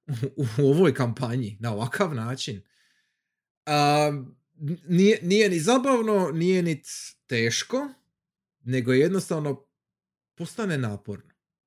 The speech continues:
Jer, e, ja sam shvatio da je najbolji skill, barem što sam do sad ima, je Flame Sword. I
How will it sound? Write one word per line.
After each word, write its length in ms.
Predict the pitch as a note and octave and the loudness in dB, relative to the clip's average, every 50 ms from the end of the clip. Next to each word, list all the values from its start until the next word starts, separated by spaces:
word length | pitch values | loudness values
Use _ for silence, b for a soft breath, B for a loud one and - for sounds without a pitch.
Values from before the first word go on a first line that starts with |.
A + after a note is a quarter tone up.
| _ _ _ | _ _ _
Jer, 460 | A2 A2+ A#2 A#2 A#2 A#2 A2 A2 A#2 _ _ _ _ _ _ _ _ _ _ - | -8 -6 -4 -4 -4 -4 -6 -8 -12 _ _ _ _ _ _ _ _ _ _ -12
e, 60 | - | -8
ja 280 | A#2 A2+ A#2 C3+ E3 E3+ | -6 -4 -2 -2 -2 -2
sam 160 | - C#3+ A#2+ | -4 -6 -6
shvatio 560 | - - E3+ F3 E3+ - F#3 E3+ D3+ C#3+ C3 | -4 -4 -4 -4 -4 -2 -2 -2 0 -2 -2
da 140 | B2 C3+ B2+ | -4 -4 -4
je 100 | B2+ B2+ | -4 -4
najbolji 760 | C3+ D3+ D#3+ D3 C3+ C3 C#3+ C#3+ C3+ A#2+ G#2+ G#2 G#2 G#2+ A#2 | -4 -4 -4 -4 -4 -4 -4 -4 -2 -2 -4 -4 -6 -10 -12
skill, 440 | A#2+ - - - B2 B2 C#3+ D#3+ E3+ D#3+ C#3 | -12 -12 -8 -6 -4 -4 -4 -4 -6 -8 -10
barem 280 | A#2 G2+ A2 A2+ A#2 | -8 -6 -6 -4 -6
što 80 | A2 F#2+ | -6 -8
sam 400 | - - G#2 G2 F#2+ G#2+ A#2 - _ _ _ _ _ _ _ | -10 -12 -10 -12 -12 -14 -18 -20 _ _ _ _ _ _ _
do 180 | G2 G#2 G#2+ G#2 | -14 -12 -12 -8
sad 220 | - C3 G#2 F#2 | -6 -6 -6 -6
ima, 280 | G2+ G2 A2+ D3 E3+ F#3 _ _ _ _ _ _ _ _ _ _ _ _ _ _ _ | -8 -8 -8 -8 -8 -10 _ _ _ _ _ _ _ _ _ _ _ _ _ _ _
je 140 | - A2 A#2 | -8 -8 -8
Flame 320 | A#2 - E3 D#3 D3 C3+ A#2+ | -4 -2 -2 0 0 -2 -4
Sword. 420 | - - A2 E2+ - - _ _ _ _ _ _ _ _ _ _ _ _ _ _ _ _ _ - | -4 -8 -10 -10 -12 -16 _ _ _ _ _ _ _ _ _ _ _ _ _ _ _ _ _ -10
I 640 | B2 A#2 A#2 A2+ A2 G#2+ G#2+ G#2 G2 F2+ D2 - | -8 -6 -6 -4 -6 -6 -6 -8 -10 -10 -12 -14